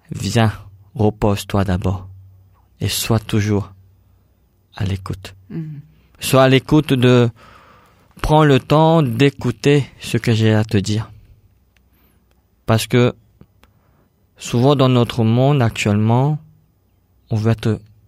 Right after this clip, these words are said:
Speaker 1: toujours à la course. On veut être toujours dire, ah, j'ai, euh, tel problème à résoudre.
Speaker 2: Mhm.
Speaker 1: Et dès le, dès que le problème l'a fini,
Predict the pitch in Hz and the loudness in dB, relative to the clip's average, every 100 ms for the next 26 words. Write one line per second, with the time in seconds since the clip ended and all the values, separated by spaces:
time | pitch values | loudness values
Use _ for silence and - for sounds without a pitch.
0 | _ _ - 113 113 117 101 95 - - | _ _ -4 -2 0 0 -2 -6 -12 -12
1 | - - _ _ _ _ _ _ _ _ | -12 -14 _ _ _ _ _ _ _ _
2 | _ _ _ - _ 101 110 107 107 113 | _ _ _ -20 _ -2 -2 -2 -2 -2
3 | 113 120 117 117 - 131 127 - _ _ | 2 0 0 -2 0 -2 -2 -10 _ _
4 | _ _ _ 113 104 117 113 120 113 - | _ _ _ -6 0 4 4 4 2 0
5 | 107 101 101 127 - _ _ - 120 - | 0 2 0 -4 -10 _ _ -2 -2 0
6 | 120 110 117 113 110 110 104 90 - 170 | -4 0 0 2 0 0 -2 -10 -14 -18
7 | 139 143 143 _ _ _ _ _ _ _ | -18 -20 -20 _ _ _ _ _ _ _
8 | - - - _ _ - 113 - 123 135 | -20 -20 -20 _ _ -8 -6 0 2 4
9 | 131 127 127 127 127 120 - 113 123 123 | 4 2 0 0 0 -2 0 0 2 2
10 | 120 - 117 120 151 | 0 0 -2 0 -2